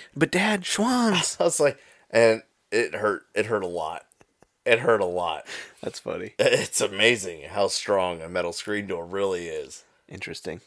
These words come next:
Speaker 2: Uh, dude, I fucked myself up on that thing.
Speaker 1: Mm. Mm, mm, mm.
Speaker 2: Yeah. So, anyway,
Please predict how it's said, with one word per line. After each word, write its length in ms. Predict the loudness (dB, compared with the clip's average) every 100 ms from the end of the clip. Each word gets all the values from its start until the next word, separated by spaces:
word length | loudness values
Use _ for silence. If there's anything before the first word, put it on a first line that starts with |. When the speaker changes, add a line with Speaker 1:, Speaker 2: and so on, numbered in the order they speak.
| _
Speaker 2:
Uh, 140 | -10 -10 -12
dude, 400 | -16 -14 -14 -14 -12 -2
I 200 | 0 0
fucked 360 | -4 -10 -8
myself 440 | -12 -8 -6 -8 -8 -6
up 180 | -4 -4
on 120 | -6
that 160 | -8 -14
thing. 180 | -10
Speaker 1:
Mm. 180 | -8 -8 -12 _ _
Mm, 140 | -10 -8
mm, 120 | -10 -12 -10
mm. 200 | -10 -12 _ _ _ _ _ _ _ _ _ _ -10
Speaker 2:
Yeah. 180 | -8 -8 -14 -12
So, 500 | 2 8 8 8 4 -4 4
anyway, 640 | 6 8 8 8 8 4